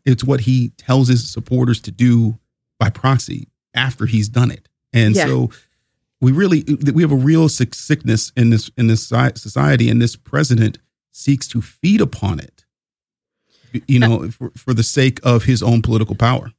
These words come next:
Speaker 2: Yeah. I was talking to Ellie Mistel Stahl the other day from Above the Law,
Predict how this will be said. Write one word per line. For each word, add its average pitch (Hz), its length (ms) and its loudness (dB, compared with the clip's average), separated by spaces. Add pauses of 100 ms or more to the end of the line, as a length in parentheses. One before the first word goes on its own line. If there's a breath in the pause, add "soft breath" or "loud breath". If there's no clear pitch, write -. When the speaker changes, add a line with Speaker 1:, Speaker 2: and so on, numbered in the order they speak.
(400)
Speaker 2:
Yeah. 180 360 -2 (160)
I 220 80 2
was 233 100 -2
talking 247 260 -4
to 196 340 -2 (180)
Ellie 196 260 2
Mistel 180 600 0
Stahl 185 320 0
the 196 140 -2
other 208 120 -2
day 208 120 -2
from 196 200 -8
Above 180 300 -2
the 180 80 -2
Law, 175 320 0